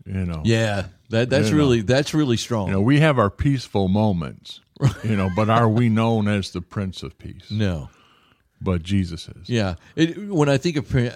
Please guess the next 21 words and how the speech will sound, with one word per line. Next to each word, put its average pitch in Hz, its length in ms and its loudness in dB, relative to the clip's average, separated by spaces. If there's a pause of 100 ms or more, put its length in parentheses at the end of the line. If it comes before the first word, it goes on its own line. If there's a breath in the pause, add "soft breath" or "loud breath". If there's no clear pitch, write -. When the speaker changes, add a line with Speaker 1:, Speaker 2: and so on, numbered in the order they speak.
Speaker 2:
I 147 280 -4 (260)
al-, 151 320 -2
almost 147 460 -2
wanna 123 140 -2
say 120 180 -2
the 104 80 -4
Prince - 280 -6
of 113 120 -6
Peace 120 200 -4
is 104 120 -10
like 104 220 -4
the 101 200 -8
author 98 400 -4
of - 220 -12
peace. 78 420 -10
Speaker 1:
Yeah, 196 420 2 (140)
there 101 140 0
you 151 100 -4
go. 135 380 -8
Speaker 2:
You 104 100 0
know, 92 260 -2